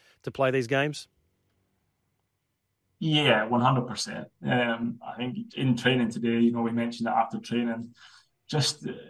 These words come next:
Speaker 2: the energy levels again, just so high. You know, the camaraderie that we have between us as players and, and staff as well is, is so good, and it's just so unique, and it's just a pleasure to be a part of, to be honest with you, mate. Um,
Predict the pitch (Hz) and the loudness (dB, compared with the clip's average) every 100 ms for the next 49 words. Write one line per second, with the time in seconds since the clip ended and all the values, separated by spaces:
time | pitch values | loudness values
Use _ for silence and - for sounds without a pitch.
0 | 131 127 131 123 127 123 120 113 107 117 | -2 2 4 4 4 4 4 2 2 2
1 | 117 117 117 - 120 117 110 113 113 117 | 2 2 0 -4 -4 0 6 6 6 2
2 | 117 113 113 120 117 120 113 117 117 - | -2 -4 -8 -2 2 4 4 4 2 -2
3 | 117 117 120 117 - 127 120 - 117 - | -2 0 0 -2 -2 0 0 -2 -6 -2
4 | 123 123 120 120 127 127 123 120 120 117 | 0 2 4 2 2 0 -2 -2 -2 -2
5 | 113 104 117 120 117 - - - - - | -2 0 4 4 2 -2 -10 -20 -20 -20
6 | _ 135 131 147 139 139 139 127 - 135 | _ -4 0 2 2 4 4 2 -2 -6
7 | - 139 120 120 127 - 120 117 - - | -4 4 6 6 4 2 0 0 -2 -8
8 | - 139 135 127 123 117 117 110 117 117 | -4 -4 -2 -2 0 0 -2 -2 0 4
9 | 117 123 117 - 113 113 117 117 110 107 | 4 4 0 -6 -6 -6 -2 -2 -2 -6
10 | 107 110 110 110 107 | -8 -8 -8 -8 -12